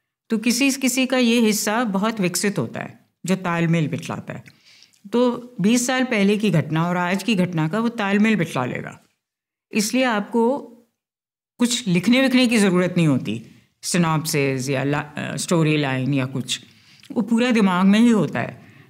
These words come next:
तो वो एक बार जब शुरू हो जाता है तो वो चलता चला जाता है, उसमें चीज़ें अपने आप आती जाती हैं,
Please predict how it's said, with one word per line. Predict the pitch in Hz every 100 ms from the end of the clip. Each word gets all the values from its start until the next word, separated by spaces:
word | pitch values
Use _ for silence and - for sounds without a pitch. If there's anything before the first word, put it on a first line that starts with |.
| -
तो |
वो | 208 233 247
एक | 202 214
बार | 214 247
जब | 247 269
शुरू | - 247
हो | 269 226
जाता | 175 156 -
है | 220
तो | 247
वो | 254
चलता | 247 208 175 175
चला | 151 127
जाता | 117 - -
है, | - _ _ _ _ _ _
उसमें | - 226 240 262
चीज़ें | 247 233 220 262
अपने | - 202 202 208
आप | 214 240 240
आती | 147 143 147
जाती | 123 120 -
हैं, | -